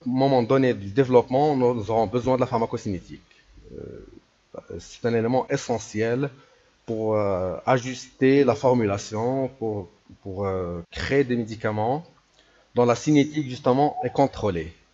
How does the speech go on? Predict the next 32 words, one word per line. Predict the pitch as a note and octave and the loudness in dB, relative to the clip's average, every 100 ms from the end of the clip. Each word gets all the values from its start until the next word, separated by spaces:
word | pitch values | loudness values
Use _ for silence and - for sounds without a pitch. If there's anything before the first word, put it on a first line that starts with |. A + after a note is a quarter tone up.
| - | -14
On | E2 | -8
doit | G#2 G#2+ | -4 0
maîtriser | D3 - B2+ A2+ B2 C3+ C#3+ | 0 0 -6 0 2 2 0
le, | G#2+ G2+ G2 F#2 | 0 0 -2 -4
le | F2 G#2 | -6 -6
médicament, | A2 A2 A2 A#2+ C3+ C#3+ B2 G2+ F2+ E2 - - - - - - | -6 -4 -2 0 0 0 0 0 -4 -8 -12 -18 -20 -20 -20 -8
la | G2 | -2
manière | B2 C3 | 2 2
dont | A2+ A#2 A#2+ G#2+ | 2 2 2 0
se | - | -6
déplace | A2 A2 A#2 - | -6 -2 -2 -2
le | |
médicament | G#2+ G2+ G#2+ A#2+ | -8 -6 -6 -4
dans | G#2+ | -4
l'organisme. | E2+ D2+ D#2 F#2 G#2+ D3 - _ _ _ _ _ _ - | -6 -6 -8 -8 -6 -8 -8 _ _ _ _ _ _ 0
La | |
deuxième | A2 D#3 E3+ | 6 8 6
partie, | E3+ D#3 - D3 C3+ A2+ G2 _ _ | 6 4 4 -4 -2 -4 -8 _ _
directement | G2 B2 B2 - A#2 A2 G#2 G#2 | -4 0 0 0 2 4 4 2
à | |
voir | G2+ G2 F2+ G2+ | 2 2 2 0
avec | G2 | -6
la | |
première, | - A2 C3+ | -6 -6 -6
c'est | C#3+ A#2+ | -2 2
l'ajustement | A#2+ B2 - A2 G#2 | 2 0 -2 0 0
posologique, | F#2 F#2+ F#2+ F2 F#2+ C#3 - | -2 -4 -6 -8 -8 -10 -6
c'est-à-dire | G#2 A2+ C3 - _ _ | -4 -2 -4 -6 _ _
comment | - A#2+ - | -4 -2 4
adapter | - C3 - - A2+ | 4 4 2 2 0
la | G2+ F#2+ - | 2 0 -4
posologie | A#2 A2 G#2+ G#2 B2 D#3+ | -2 -2 -2 -4 -8 -10